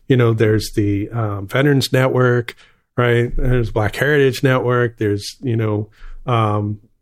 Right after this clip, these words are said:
we now have a new one that we just launched, the, the Ability Network. You know, I happen to belong to the Generations Network, which is, you know, we've got five generations of people in the workforce now.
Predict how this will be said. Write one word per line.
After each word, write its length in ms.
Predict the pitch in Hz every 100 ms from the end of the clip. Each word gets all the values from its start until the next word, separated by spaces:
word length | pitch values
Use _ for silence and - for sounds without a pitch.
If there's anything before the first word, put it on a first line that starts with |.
| -
we 160 | 127
now 240 | 120 120 117
have 140 | 120
a 60 | 127
new 180 | 120 120
one 140 | 117
that 80 | 110
we 120 | 110
just 240 | 110 104
launched, 440 | 110 110 107 104 -
the, 280 | 107 104 104
the 140 | 107
Ability 400 | 104 123 139 131
Network. 560 | 131 131 120 117 117 - _ - _ 120
You 100 | 110
know, 160 | 101
I 120 | 117 135
happen 260 | 135 135
to 60 | 120
belong 400 | 120 120 120 113
to 120 | -
the 100 | 104
Generations 680 | 101 120 120 175 170 123 -
Network, 420 | 110 110 110 - _ _ _ _ -
which 300 | 123 117 120
is, 480 | 113 107 107 - -
you 80 | 120
know, 80 |
we've 200 | 107 117
got 120 | 123 107
five 520 | - 110 107 107 - _ _ _ _ _ _ _ _ - 160
generations 640 | 135 117 117 113 131 113
of 80 | 101
people 300 | 147 139 117
in 80 | 104
the 60 |
workforce 520 | 127 147 - 104 -
now. 260 | 110 95